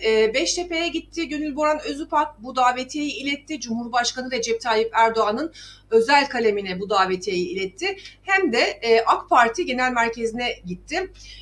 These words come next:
E, Gönül Boran Özüpak, şimdi fotoğraflarını da sizlerle paylaşıyorum. Bu hamleler çok önemli hamleler, bu adımlar çok önemli adımlar.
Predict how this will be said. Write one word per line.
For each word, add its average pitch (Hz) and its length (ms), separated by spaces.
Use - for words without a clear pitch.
E, 196 160
Gönül 214 340
Boran 202 240
Özüpak, 208 380
şimdi 208 220
fotoğraflarını 214 680
da 196 80
sizlerle - 600
paylaşıyorum. 220 760
Bu 254 160
hamleler 226 500
çok 226 200
önemli 202 340
hamleler, 294 600
bu 226 120
adımlar 208 540
çok - 280
önemli 214 380
adımlar. 190 640